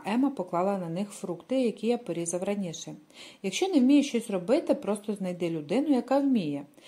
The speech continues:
а відтак попроси в неї допомоги. Тоді вона покаже тобі, як це робиться, і ти цього навчишся. Це суперлегко". Саме так я навчилась майже всього, що вмію.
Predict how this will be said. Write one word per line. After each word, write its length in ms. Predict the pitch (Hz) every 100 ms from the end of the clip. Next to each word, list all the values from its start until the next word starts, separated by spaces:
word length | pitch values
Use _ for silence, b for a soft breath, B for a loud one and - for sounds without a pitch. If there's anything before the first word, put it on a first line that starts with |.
| B 175 -
а 100 | 180
відтак 380 | 180 294 349
попроси 440 | 349 - 180 - 269
в 60 |
неї 220 | 226 185 190
допомоги. 640 | 202 202 202 160 143 151 - _
Тоді 240 | - 208 381
вона 220 | 359 262
покаже 400 | 254 - 190 233
тобі, 280 | 247 208 170
як 280 | 151 156
це 100 | -
робиться, 460 | 202 160 170 185 311
і 140 | 285
ти 180 | 190 311
цього 300 | 330 214 208
навчишся. 600 | 240 262 - 175 - 147 143 _
Це 140 | - 139
суперлегко". 840 | - 151 294 330 208 - - 151 - _ B B B B
Саме 320 | - 180 165
так 260 | 160 247 269
я 80 | 254
навчилась 520 | 214 - 214 196 -
майже 280 | 175 240 233
всього, 340 | - 151 151
що 200 | 147 214
вмію. 360 | 233 226 156